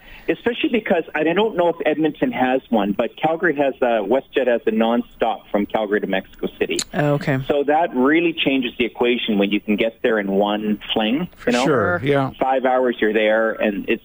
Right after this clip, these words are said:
Speaker 1: it, you can do it in a long weekend. So.
Speaker 2: Very good.
Speaker 3: Huh.
Speaker 2: Okay.
Speaker 3: All right.
Speaker 1: Yeah.
Speaker 2: Mexico City on the list. Well, I'm
Speaker 1: But
Speaker 2: glad
Speaker 1: it's
Speaker 2: you
Speaker 1: very, it's very, the best thing about it is if you're a food lover, if
Speaker 2: Oh,
Speaker 1: you're
Speaker 2: yeah.
Speaker 1: a foodie, <gasps> the food is amazing. You gotta research your restaurants,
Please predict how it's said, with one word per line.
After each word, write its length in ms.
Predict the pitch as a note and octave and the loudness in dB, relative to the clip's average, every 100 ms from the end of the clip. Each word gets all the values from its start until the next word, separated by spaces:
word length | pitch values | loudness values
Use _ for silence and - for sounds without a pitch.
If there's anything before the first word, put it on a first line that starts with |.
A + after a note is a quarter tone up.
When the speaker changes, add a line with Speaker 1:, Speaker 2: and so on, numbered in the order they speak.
| - | -4
Speaker 1:
it, 140 | B2 A#2 | -4 -2
you 140 | A#2+ | -2
can 120 | A#2+ | -2
do 160 | A#2 B2 | 0 0
it 60 | A#2+ | 0
in 120 | G#2 | 0
a 60 | G2+ | 0
long 260 | G2 G2+ | 0 0
weekend. 420 | G2+ G#2 - D#2 - - | -2 -2 -4 -6 -8 -4
So. 180 | F2+ - - - - | -4 -4 -16 -18 -2
Speaker 2:
Very 200 | C4 C#4 | 0 0
good. 240 | - B2 | 0 0
Speaker 3:
Huh. 60 | D#3+ | -2
Speaker 2:
Okay. 100 | F#3+ | -2
Speaker 3:
All 80 | A#3 | 0
right. 500 | F3 F3 D#3+ D#3+ - | 2 2 0 -4 -2
Speaker 1:
Yeah. 240 | E4 E4 E4 | 0 2 2
Speaker 2:
Mexico 420 | D4 - G#3 C#4+ | 2 0 0 -2
City 340 | - D#4 C4 | 0 0 2
on 200 | - A#3 | 2 2
the 60 | B3 | 2
list. 180 | B3+ B3 | 0 2
Well, 60 | |
I'm 40 | A3+ | 0
Speaker 1:
But 80 | C#4+ | 2
Speaker 2:
glad 100 | - | 0
Speaker 1:
it's 80 | D#4+ | 0
Speaker 2:
you 100 | B3 | 0
Speaker 1:
very, 420 | F3 G3+ A3+ F#3 | 2 2 0 0
it's 200 | - - | -2 0
very, 340 | D#3 F#3+ F#3+ | 0 0 0
the 80 | C3+ | -2
best 260 | - E3+ F3 | 0 -2 0
thing 120 | G#3+ | 0
about 240 | D3+ D#3+ | 2 2
it 100 | E3 | 2
is 140 | D#3+ D#3+ | 0 0
if 160 | C3+ - | -2 0
you're 200 | C3 A#2+ | 2 0
a 100 | - - | -2 -2
food 240 | D#3 F#3 | -2 2
lover, 380 | D#3+ D#3+ F#3+ G#3+ | 2 2 2 2
if 60 | - | 2
Speaker 2:
Oh, 60 | D3+ | 2
Speaker 1:
you're 160 | - | 0
Speaker 2:
yeah. 140 | C#3 B2+ | 0 -2
Speaker 1:
a 20 | |
foodie, 400 | C#3+ D#4+ G#3 B3 - | -2 0 0 -2 0
<gasps> 400 | F#3+ G3 F3 - | 2 2 -2 -4
the 100 | A#2+ - | -4 -2
food 280 | D3+ E3 E3+ | 0 2 2
is 240 | C#3+ D3+ D3 | 2 2 0
amazing. 680 | B2+ A2+ A2+ A#2+ C3+ C#3+ C#3+ | 0 2 2 2 0 0 0
You 100 | C#3 | 2
gotta 200 | C#3+ D#3 | 2 2
research 440 | C3+ D3 - C#3 - | 2 0 0 -2 0
your 100 | G#2+ | 0
restaurants, 560 | A2+ - - G2 F2+ | 0 -2 -2 -2 -2